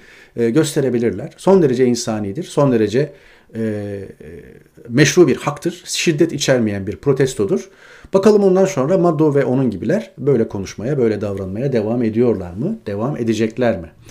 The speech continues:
Bir diğer konu, işte Ümit E-, Özdağ Twitter'da paylaşmış.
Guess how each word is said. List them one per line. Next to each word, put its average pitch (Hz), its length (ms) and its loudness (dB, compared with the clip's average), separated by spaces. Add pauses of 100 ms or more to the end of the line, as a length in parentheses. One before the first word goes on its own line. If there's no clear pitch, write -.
(340)
Bir 240 180 6
diğer 202 220 4
konu, - 360 0 (640)
işte - 160 -2
Ümit 175 220 6
E-, 160 220 4 (120)
Özdağ 127 420 4
Twitter'da 135 480 0
paylaşmış. 107 600 -6